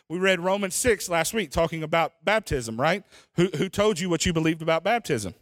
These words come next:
It's what we talked about. Is it a confession of your faith, or did it really seal something when you were buried with Jesus and raised to resurrection and life?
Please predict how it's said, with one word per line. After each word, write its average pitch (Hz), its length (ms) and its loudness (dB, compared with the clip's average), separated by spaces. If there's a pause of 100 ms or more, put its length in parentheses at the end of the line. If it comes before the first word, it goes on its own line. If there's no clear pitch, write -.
(640)
It's - 80 -20
what 151 120 2
we 160 60 -6
talked 202 220 0
about. 147 160 2
Is 120 120 -2
it 135 60 2
a 135 40 -4
confession 165 480 0
of 156 100 0
your 151 120 2
faith, - 560 -2
or 160 100 4
did 175 160 2
it 170 100 0
really 165 220 2
seal 240 420 2
something 156 440 0
when 160 160 2
you 208 320 2 (220)
were 156 140 2
buried 175 420 0
with 156 180 -2
Jesus 139 420 0
and 131 160 0
raised 156 300 0
to 143 60 -2
resurrection 139 500 0
and 135 80 0
life? 151 280 0